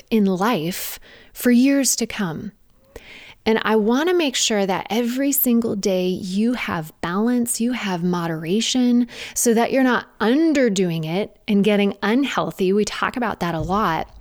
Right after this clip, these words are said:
But I also wanna make sure that you're not overdoing it and getting unhealthy in that way too. Think of it like a pendulum.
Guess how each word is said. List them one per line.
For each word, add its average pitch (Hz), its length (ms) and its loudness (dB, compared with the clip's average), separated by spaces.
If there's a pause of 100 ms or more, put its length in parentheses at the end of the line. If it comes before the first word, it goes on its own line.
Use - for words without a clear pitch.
(420)
But 233 120 2
I 240 80 4
also 294 260 2
wanna 339 160 0
make 247 140 0
sure 214 180 -2
that 202 100 -2
you're 196 100 -2
not 180 240 -4 (140)
overdoing 175 720 -6
it - 160 -14 (440)
and 196 160 2
getting 214 280 4
unhealthy 180 560 -2
in 170 100 -2
that - 240 -10
way 175 320 -8 (320)
too. - 320 -4 (420)
Think 269 200 2
of 302 80 0
it 302 120 2
like 233 160 0
a 196 60 0
pendulum. - 720 -2